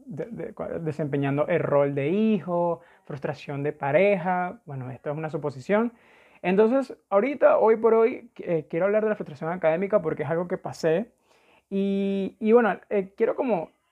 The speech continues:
incentivarlos a ustedes a que conozcan un poco más del tema, eh, y se enteren de, de qué fue lo que pasé y bueno, darle al final del podcast, eh, unas, unos consejos, unas recomendaciones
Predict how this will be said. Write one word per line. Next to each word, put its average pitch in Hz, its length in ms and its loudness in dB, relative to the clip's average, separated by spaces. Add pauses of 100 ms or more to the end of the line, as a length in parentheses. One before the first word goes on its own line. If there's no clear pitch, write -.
(140)
incentivarlos 190 960 -2
a - 20 -2
ustedes 190 500 -2
a - 120 -8
que 147 80 -4
conozcan 147 340 -6
un 196 140 -6
poco 190 180 -4
más 180 220 -4
del 170 240 -2
tema, 175 580 0
eh, 147 440 -6 (100)
y 185 140 -2
se - 120 0
enteren 208 640 0
de, 147 220 -4
de 143 240 -4
qué 175 100 -4
fue 220 160 -2
lo 226 100 0
que 208 100 -4
pasé 165 500 -4 (580)
y 190 360 2
bueno, 208 260 4
darle 220 400 2
al 180 160 0
final 165 300 -8
del 196 120 -4
podcast, 196 680 -6 (260)
eh, 151 260 -6
unas, 190 680 -2
unos 208 260 -2
consejos, 185 720 -2
unas 170 640 -8
recomendaciones 170 1160 -2